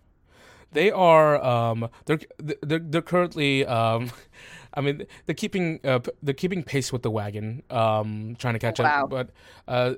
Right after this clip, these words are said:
Speaker 1: but for you, uh, Jean-Claude, t-, turns are gonna be a bit hard as people are moving out of your way, and you're gonna have to turn eventually. Um, it's a little hard. It's a little harder with the wagon. Um,
Speaker 2: Yep.
Speaker 1: so you know those corners are where they're gonna ca-, get movement, uh, up on you.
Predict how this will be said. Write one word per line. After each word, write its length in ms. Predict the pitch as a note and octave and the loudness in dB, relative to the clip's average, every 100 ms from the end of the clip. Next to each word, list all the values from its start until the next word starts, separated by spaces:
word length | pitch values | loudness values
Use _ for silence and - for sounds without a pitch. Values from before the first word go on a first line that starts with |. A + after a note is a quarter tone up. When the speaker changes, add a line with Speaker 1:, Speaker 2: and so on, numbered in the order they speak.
| - | -10
Speaker 1:
but 340 | C#3 C#3 C3+ | -8 -4 -4
for 200 | - C3+ | -4 -4
you, 340 | C3+ D3+ E3 D#3+ | -2 -2 -2 -2
uh, 180 | B2 A2+ | 0 0
Jean-Claude, 480 | A2+ G#2+ A2 A2 - C3 | -2 -4 -6 -6 -10 -16
t-, 100 | D3+ | -14
turns 420 | - C3 D#3+ D#3+ | -4 0 2 2
are 60 | C3 | 0
gonna 160 | A#2+ A#2+ | 0 0
be 100 | A#2 | -2
a 60 | |
bit 180 | A2+ A2+ | -2 -4
hard 220 | A2+ A2 | -2 -2
as 100 | A2 | -6
people 240 | - B2 A#2 | -10 -4 -2
are 40 | |
moving 200 | A#2 A2 | 0 -2
out 80 | A2 | -4
of 80 | A2 | -4
your 80 | |
way, 300 | G#2+ G#2 G#2+ - - - - | -4 -4 -6 -10 -20 -20 -6
and 140 | A#2+ | -2
you're 80 | B2+ | 2
gonna 180 | F3 E3+ | 4 4
have 140 | C#3+ | 2
to 80 | B2 | -2
turn 240 | - C3+ | -2 0
eventually. 560 | A2 A2 A2+ A2+ G#2 G#2 - - - - | 0 -2 -4 -6 -8 -10 -14 -20 -20 -10
Um, 560 | B2 A2 A2 A2 A2 G2+ - | -2 2 2 0 -2 -6 -14
it's 140 | - A#2+ | -14 -2
a 20 | |
little 160 | D3+ C3 | 0 4
hard. 240 | E3 F3 - | 4 4 0
It's 120 | B2+ | -2
a 40 | |
little 140 | D3 D3+ | 0 4
harder 200 | E3+ E3+ | 4 2
with 120 | B2 | 0
the 40 | |
wagon. 520 | A#2 C#3+ B2+ A2+ G#2 A2 - - - | 4 4 4 0 -4 -8 -12 -20 -12
Um, 300 | A#2 A2+ A2 | -2 0 4
Speaker 2:
Yep. 120 | F#3+ | 4
Speaker 1:
so 340 | - A#2 A#2 - | 4 2 0 -4
you 220 | D3 C#3 | -6 2
know 100 | D#3+ | 4
those 220 | D3 C#3 - | 6 4 2
corners 380 | - D3 B2+ | 0 2 2
are 60 | A2+ | 2
where 180 | A2 A2+ | 0 -2
they're 100 | A2 | -2
gonna 140 | G#2+ | -4
ca-, 160 | - C#3 - A#2+ | -6 -8 -8 -4
get 180 | A#2+ | -4
movement, 460 | A#2 A2 A2+ G#2+ G#2+ - | -4 -6 -4 -4 -6 -6
uh, 140 | A2+ - | -4 -2
up 220 | A2+ - | -2 -2
on 160 | G#2 | -6
you. 240 | G2+ G#2 | -6 -10